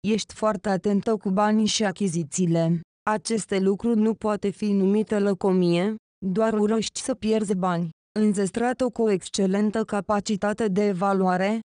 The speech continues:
poți profita la maximum de economiile tale. Viața ta pare să se învârtă în jurul perspectivei de a profita de șansa oferită de soartă.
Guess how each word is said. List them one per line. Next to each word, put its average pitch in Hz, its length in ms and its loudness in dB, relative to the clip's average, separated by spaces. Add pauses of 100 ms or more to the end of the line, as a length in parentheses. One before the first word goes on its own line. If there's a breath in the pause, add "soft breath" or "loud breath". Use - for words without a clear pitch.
(140)
poți 240 240 -4
profita 214 540 -2
la 196 160 0
maximum 208 640 0
de 208 160 0
economiile 202 680 0
tale. 160 460 -2 (300)
Viața 214 360 0
ta 240 260 -2
pare 202 280 0
să 196 160 -4
se 240 160 -4
învârtă 208 420 0
în 208 120 2
jurul 180 380 0
perspectivei 202 800 -2
de 196 80 -2
a 190 100 2
profita 208 580 -4
de 220 140 0
șansa 220 500 -2
oferită 190 540 -2
de 190 160 2
soartă. 160 680 -2